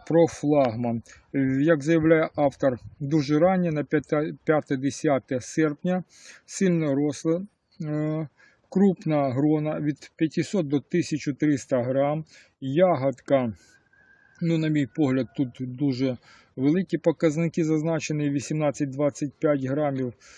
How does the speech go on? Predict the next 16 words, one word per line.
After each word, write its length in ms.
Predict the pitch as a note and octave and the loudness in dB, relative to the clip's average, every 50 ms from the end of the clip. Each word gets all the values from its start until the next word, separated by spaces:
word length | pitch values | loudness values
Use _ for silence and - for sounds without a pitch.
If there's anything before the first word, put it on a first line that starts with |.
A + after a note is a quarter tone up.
| - - _ _ - | -20 -20 _ _ -4
Ну, 280 | D3 D#3 D#3+ D#3+ D3+ | -2 0 0 0 -2
е, 1080 | D3 D3 D3 D3 C#3 C3+ C3+ C3+ C3 C3 C3 B2 B2 B2 B2 B2 B2 A#2+ A2 G#2 G2 F#2 F#2+ | -4 -6 -6 -4 -4 -2 -2 -2 -2 -2 -2 -2 -2 -2 -2 -4 -4 -6 -6 -8 -12 -8 -4
грам 260 | A#2 C#3 E3+ F3 D3+ | 0 0 0 0 0
п'ятнадцять 580 | - E3 D#3 - E3+ F3 E3 - - C#3 - D3 | 0 -2 0 0 0 -2 -2 -2 -6 -8 -6 -4
вона 300 | C#3+ D3 D3 D3 D3+ C#3+ | -4 -2 -2 -2 -4 -2
буде 280 | C#3 C#3+ C#3 C3+ C#3+ | -2 -4 -4 -4 -4
набирати, 520 | C#3+ C#3 C3+ C3 C#3+ D3 D3 C#3+ - - A#2+ | -4 -4 -4 -2 0 0 0 0 -2 -6 -10
це 140 | - D3 | -8 -10
сто 200 | C#3 - - C#3+ | -8 -6 -8 -8
процентів. 600 | B2+ - C3 B2+ - - B2 A2+ G#2+ - A2+ A2+ - - - - - _ | -6 -6 -6 -6 -6 -6 -8 -6 -6 -8 -8 -10 -10 -14 -20 -20 -14 _
М'ясиста, 520 | - D3 D3 - - G#3+ F#3+ - - E3 C#3 | -6 -6 -4 -2 -2 -2 -2 0 0 0 0
хрустяща, 800 | - - D3+ D3+ C3 - - - E3 D3+ A#2 - - C#3+ C#3 B2+ - _ _ - - - _ _ _ - | 0 -2 -4 -4 -4 -4 -2 0 0 0 0 -2 -4 -6 -6 -6 -6 _ _ -20 -20 -20 _ _ _ -2
е, 840 | C#3 C3+ C3 C3 C3 B2+ B2+ B2+ B2+ B2+ B2+ B2+ B2 B2 B2+ C#3 D3 | 0 2 2 2 2 2 0 0 0 0 -2 -2 -2 -2 -4 -4 -4
м'якоть, 500 | D3+ D3 D3+ D#3+ E3+ E3+ - F#3+ E3+ C#3+ | -4 -2 -2 -2 -2 -2 -2 -2 -2 0
гармонічного 680 | D#3+ D#3+ D#3 D#3 D#3+ F3 F3 C#3+ - - C#3+ C3+ B2+ | 0 -2 0 0 0 -2 -2 -4 -4 -4 -2 -2 -2
смаку 680 | - - D3 D3 D#3 E3 D#3+ F3 E3+ - - G3 F#3+ F3 | -4 -4 -4 -4 -2 -2 -2 -4 -6 -4 -2 -2 -2 -2